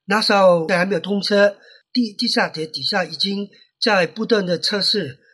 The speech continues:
就在，在底下在动的，但是在城市上面呢，还没有开放，都是，呃，乱七八糟，还没有弄好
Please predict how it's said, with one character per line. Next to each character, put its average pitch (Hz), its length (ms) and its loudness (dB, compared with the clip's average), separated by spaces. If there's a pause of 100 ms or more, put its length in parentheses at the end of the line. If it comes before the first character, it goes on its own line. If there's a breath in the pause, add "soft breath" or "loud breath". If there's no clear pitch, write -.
(240 soft breath)
就 226 120 0
在， 214 360 0
在 226 120 -2
底 175 160 -8
下 196 220 0
在 196 160 -2
动 185 240 -2
的， 139 220 -16 (320 soft breath)
但 226 120 -2
是 220 120 -2
在 185 400 2 (100)
城 170 240 -2
市 233 180 0
上 214 240 0
面 202 220 0
呢， 190 220 -4 (280 loud breath)
还 170 160 -2
没 208 120 2
有 165 180 -2 (120)
开 208 140 0
放， 175 300 0
都 196 100 -8
是， 190 160 -2 (600 loud breath)
呃， 151 120 -6
乱 185 220 0
七 196 140 -4
八 180 180 0
糟， 185 240 0
还 165 120 -2
没 175 120 -4
有 160 120 -4
弄 170 180 -8
好 135 220 -12